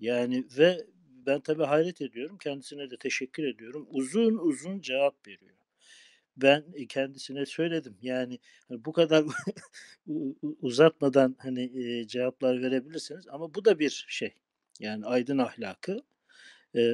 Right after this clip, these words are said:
dolayısıyla önce kendisi tatmin olması lazım ki, e, he-, herhalde öyle düşünüyorum, e, düşündüğünü zannediyorum. Bence burada, e, şey yapalım, e,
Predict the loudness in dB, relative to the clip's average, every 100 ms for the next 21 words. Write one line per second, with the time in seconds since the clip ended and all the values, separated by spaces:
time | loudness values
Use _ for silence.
0 | 2 2 4 4 2 6 8 8 6 -4
1 | -4 -8 -8 -8 -10 -8 -6 -8 -10 -14
2 | -14 -16 -16 -14 -16 -14 -12 -10 -8 -10
3 | _ _ _ _ _ -6 -6 -4 -6 2
4 | 4 4 2 4 6 6 2 0 2 0
5 | -4 -12 -12 -14 -16 -20 _ -20 -20 -20
6 | _ -8 -6 -6 -10 -12 -10 -8 -6 -4
7 | -4 -4 -4 -6 -6 -10 -10 -10 -12 _
8 | _ _ _ 6 6 6 0 -2 0 2
9 | 2 -2 -12 -10 -8 -2 0 0 -2 -18
10 | _ _ _ -12